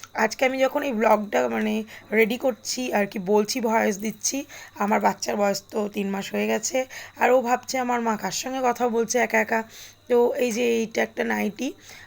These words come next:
আর যেহেতু আমি শাড়ি খুব কম পরি এবং যারা আশেপাশে মোটামুটি সবাই জানে, তো তারা আর কি এই সময়ের জন্য বলেছিল যে নাইটিটাই ভালো।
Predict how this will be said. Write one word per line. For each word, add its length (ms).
আর 320
যেহেতু 320
আমি 120
শাড়ি 240
খুব 220
কম 220
পরি 320
এবং 260
যারা 320
আশেপাশে 600
মোটামুটি 400
সবাই 380
জানে, 300
তো 300
তারা 260
আর 80
কি 140
এই 320
সময়ের 440
জন্য 300
বলেছিল 440
যে 120
নাইটিটাই 480
ভালো। 320